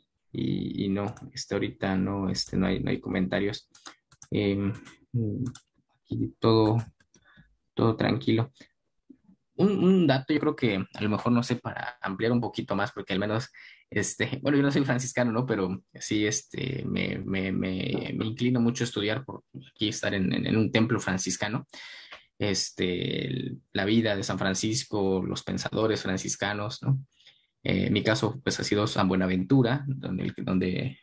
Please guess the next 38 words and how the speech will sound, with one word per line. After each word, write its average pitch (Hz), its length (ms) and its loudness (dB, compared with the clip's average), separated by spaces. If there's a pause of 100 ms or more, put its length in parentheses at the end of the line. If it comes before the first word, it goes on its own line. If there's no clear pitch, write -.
he 123 160 -2
escarbado 104 460 0
un 110 80 -2
poco 104 200 -2
más, 131 320 -2 (720)
pero, 110 480 4
este, 98 680 0 (680)
precisamente 135 1400 0 (400)
aquí - 240 -4
lo 135 120 2
que 135 120 -4
me 101 80 -2
llama 127 200 4
la 127 80 4
atención, 123 360 0
y 113 60 0
viendo 127 220 2
un 135 40 0
poquito, 117 460 -2 (160)
oriéndome 123 400 4
un 123 80 0
poquito 127 240 -2
a 113 60 2
la 98 160 -2
ética, - 500 -6
¿no? 107 220 0
De, 95 120 0
de 95 220 -2
a 101 40 0
lo 101 60 0
mejor 107 200 2
que 110 80 2
podemos 104 340 0
encontrar 104 440 0
en, 95 200 -2
en 95 100 -4
Raimundo 110 440 2
Lulio, 127 360 4